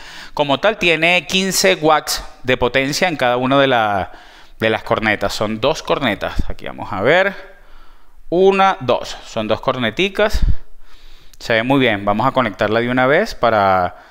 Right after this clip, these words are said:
para verificar el, el, el sonido. Vámonos para acá. Vamos a ponerla por acá. En este caso la vamos a conectar por cable, por, um,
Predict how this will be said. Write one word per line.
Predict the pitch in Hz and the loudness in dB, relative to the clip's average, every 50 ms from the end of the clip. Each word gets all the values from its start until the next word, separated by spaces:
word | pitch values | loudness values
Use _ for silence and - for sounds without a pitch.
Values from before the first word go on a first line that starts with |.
| - - - - - - - - - | -20 -20 -20 -20 -20 -20 -10 -4 -2
para | 104 101 104 | 0 0 0
verificar | 107 101 98 - 101 - 98 95 104 | 0 -2 -4 -4 -2 -2 0 0 2
el, | 110 113 117 117 | 2 2 2 0
el, | 87 110 110 110 101 95 92 85 - - | 0 0 0 0 -2 -2 -4 -6 -8 -8
el | - 107 98 | -8 -8 -8
sonido. | - - - 101 95 92 92 85 71 78 - - - | -6 -6 -6 -6 -6 -6 -6 -8 -8 -12 -14 -16 -14
Vámonos | 85 95 104 - | -12 -12 -6 -4
para | - 101 92 | -2 -2 -2
acá. | - 87 - - - - | -2 -4 -8 -10 -16 -12
Vamos | - 95 95 | -8 -4 -2
a | 104 | -2
ponerla | - 101 95 98 - | 0 0 0 0 -2
por | 101 92 | -2 -2
acá. | - - 160 185 - - - - - - - - - - - - - - - - - - - - - - - - - - - - - - - - - - - - - - - - - - - - - - - - - - - - - - - - - - - - - - - - - - - - - - - - - - - - - - - _ - - _ - - _ _ _ - - - - - - - - - - - | 0 0 0 0 -2 -6 -12 -16 -16 -10 -8 -8 -6 -4 -4 -4 -4 -4 -6 -10 -14 -14 -16 -18 -18 -18 -18 -16 -16 -16 -16 -16 -14 -14 -14 -14 -14 -14 -16 -18 -18 -20 -20 -20 -20 -20 -20 -20 -20 -18 -18 -18 -16 -18 -20 -20 -20 -20 -20 -20 -20 -20 -20 -20 -20 -20 -20 -20 -20 -20 -20 -20 -20 -20 -20 -20 -20 -20 -20 -20 -20 -20 -20 _ -20 -20 _ -20 -20 _ _ _ -20 -20 -20 -20 -20 -20 -20 -20 -20 -8 -2
En | 147 139 | 0 2
este | 143 135 - - 180 | 2 2 2 0 0
caso | - 214 196 170 160 - 185 175 | 2 2 2 2 4 4 4 4
la | 160 | 4
vamos | 143 131 139 147 160 | 4 4 4 2 2
a | 165 | 2
conectar | - 165 165 160 151 - 170 170 170 165 | 2 2 0 0 0 2 2 2 2 2
por | 156 147 135 - | 0 0 0 0
cable, | - 127 123 127 135 139 143 147 151 147 | 0 2 2 4 4 4 4 4 4 2
por, | - 151 139 135 | 2 2 2 4
um, | 131 131 127 123 120 120 117 113 107 104 104 | 4 4 4 4 4 4 2 0 -2 -4 -4